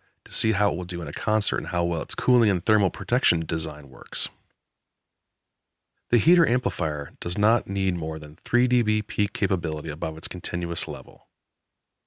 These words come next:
Examples of these are almost every amplifier over twenty years old. The ideal loudspeaker amplifier needs continuous power capability near the capability of the load.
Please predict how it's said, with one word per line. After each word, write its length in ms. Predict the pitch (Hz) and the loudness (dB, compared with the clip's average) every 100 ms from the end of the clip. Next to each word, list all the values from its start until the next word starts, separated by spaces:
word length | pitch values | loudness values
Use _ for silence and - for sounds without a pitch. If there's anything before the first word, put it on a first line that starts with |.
| - | -8
Examples 540 | 104 101 131 143 147 | -2 2 2 2 2
of 140 | 110 90 | 0 -2
these 240 | 85 85 | -4 -2
are 100 | 80 | -2
almost 320 | 82 82 - - | 0 -2 -4 -2
every 280 | 104 117 87 | 2 2 2
amplifier 480 | 104 92 80 80 - | 0 -2 -2 -4 -6
over 180 | 80 73 | -10 -10
twenty 420 | - 92 90 92 | -8 -6 -6 -6
years 240 | 80 80 | -6 -6
old. 280 | 73 - - - _ _ _ _ _ _ _ _ _ _ _ _ _ _ _ _ _ _ _ _ _ _ _ _ _ _ _ _ _ _ _ _ _ _ _ | -8 -14 -20 -20 _ _ _ _ _ _ _ _ _ _ _ _ _ _ _ _ _ _ _ _ _ _ _ _ _ _ _ _ _ _ _ _ _ _ _
The 80 | 123 | 4
ideal 260 | 107 139 127 | 6 4 4
loudspeaker 560 | 117 127 - 101 - | 4 2 0 0 0
amplifier 480 | 90 92 - 80 78 | 2 0 -2 -2 -4
needs 220 | 78 78 | -8 -8
continuous 480 | - 92 - 117 113 | -6 -4 2 2 2
power 280 | - 90 87 | 0 0 0
capability 680 | - - 76 76 71 69 71 | -2 -12 -12 -12 -14 -18 -20
near 120 | 78 | -20
the 100 | 76 | -14
capability 680 | - 98 92 85 80 76 73 | -6 -2 -2 -4 -10 -12 -18
of 140 | 85 - | -18 -14
the 60 | |
load. 420 | 82 107 85 - | -2 0 0 -4